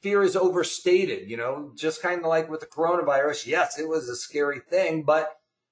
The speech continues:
was it a little bit, are we starting to figure out it was maybe a little bit, uh, overdone? Well, it very well could have been. So that would be the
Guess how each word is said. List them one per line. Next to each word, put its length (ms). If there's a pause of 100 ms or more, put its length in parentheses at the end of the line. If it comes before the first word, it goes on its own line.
(180)
was 360
it 200
a 80
little 500
bit, 180
are 160
we 80
starting 420
to 60
figure 400
out 240
it 80
was 180
maybe 400
a 80
little 680
bit, 260 (200)
uh, 380 (440)
overdone? 640 (500)
Well, 260
it 240
very 260
well 460
could 200
have 200
been. 80 (460)
So 640
that 200
would 140
be 160
the 220